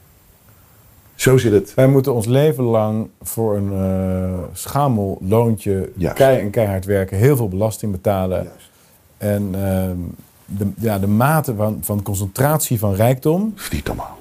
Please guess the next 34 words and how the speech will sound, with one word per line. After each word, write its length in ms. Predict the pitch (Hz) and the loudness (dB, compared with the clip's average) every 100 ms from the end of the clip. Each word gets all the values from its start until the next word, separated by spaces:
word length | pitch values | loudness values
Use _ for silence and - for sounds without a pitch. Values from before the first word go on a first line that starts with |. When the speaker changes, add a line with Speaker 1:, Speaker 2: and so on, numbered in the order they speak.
| - | -4
Speaker 2:
die 260 | 110 123 | 2 4
is 340 | 120 107 - - _ _ - | 4 -2 -4 -16 _ _ 0
ongelooflijk. 800 | 156 147 131 - 117 - - - | 4 4 0 -2 -4 -4 -12 -10
Speaker 1:
En 140 | - 131 | 2 4
ik 100 | 131 | 6
denk 180 | 160 143 | 4 6
dat 80 | |
Speaker 2:
En 60 | 165 | 6
het 100 | 202 | 6
Speaker 1:
wij, 80 | 202 | 6
Speaker 2:
wordt 40 | |
alleen 180 | 165 180 | 6 6
maar 180 | 170 160 | 4 2
meer. 280 | 165 110 87 | 4 4 4
Dat 80 | 131 | 6
Speaker 1:
en 60 | |
Speaker 2:
is 60 | 196 | 6
Speaker 1:
ik 60 | |
denk 160 | 196 147 | 6 6
ook 80 | 147 | 6
niet 80 | 139 | 6
Speaker 2:
opmerkelijk. 80 | |
Speaker 1:
dat 240 | 139 131 127 | 4 4 4
wij 180 | 123 135 | 6 6
weten, 380 | 123 117 113 - | 4 2 2 2
wij 180 | 110 131 | 4 6
weten, 280 | 202 262 196 | 6 4 0
wij 120 | 117 | 0
kennen 300 | - 214 185 | 4 4 4
echt 160 | - - | 0 0
sommige 340 | 156 135 - | 2 2 4
mensen 300 | 113 151 82 | 4 4 2
niet. 240 | 73 - - | -8 -10 -2
Speaker 2:
Ja, 280 | 110 92 | 2 2